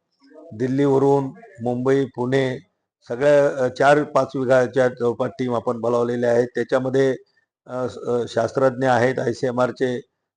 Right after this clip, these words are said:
त्याच्यामध्ये, अ, हेल्थचे सुद्धा डॉक्टर लोक आहेत, त्याच्यामध्ये कृषी विभागाचे अधिकारी सुद्धा आपण बोलावलेले आहेत आणि त्याच्यानंतर फूड सप्लाय डिपार्टमेंटचे सुद्धा, अ, दिल्लीवरून आणि राज्यातून त्याचे सुद्धा अधिकारी आपण या ठिकाणी बोलावलेले आहेत.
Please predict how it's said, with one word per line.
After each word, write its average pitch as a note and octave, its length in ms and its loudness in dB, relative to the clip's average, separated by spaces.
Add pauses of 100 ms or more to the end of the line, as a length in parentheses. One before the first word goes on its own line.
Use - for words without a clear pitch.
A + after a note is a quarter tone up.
(140)
त्याच्यामध्ये, C3+ 880 -2
अ, B2 160 0
हेल्थचे A#2+ 480 2
सुद्धा C3 400 0 (120)
डॉक्टर A#2 300 -2
लोक B2 240 -2
आहेत, A#2+ 340 4 (680)
त्याच्यामध्ये C3+ 400 -4
कृषी C3+ 340 -4
विभागाचे C3 440 4
अधिकारी C3 480 2
सुद्धा B2+ 320 0
आपण B2+ 280 -2
बोलावलेले A#2+ 480 -2
आहेत A#2+ 320 0 (640)
आणि C3+ 260 -6
त्याच्यानंतर C3+ 720 -2
फूड D3 240 -4
सप्लाय C3 380 2
डिपार्टमेंटचे C3 680 0
सुद्धा, C3 420 2 (840)
अ, B2+ 160 -6
दिल्लीवरून C#3 720 0
आणि C3 260 -2
राज्यातून B2 520 -2
त्याचे B2 320 -2
सुद्धा B2 320 0
अधिकारी B2 400 -2
आपण B2 240 -4
या A#2+ 120 -4
ठिकाणी A#2+ 360 -6
बोलावलेले A#2 500 -2
आहेत. A#2+ 300 -2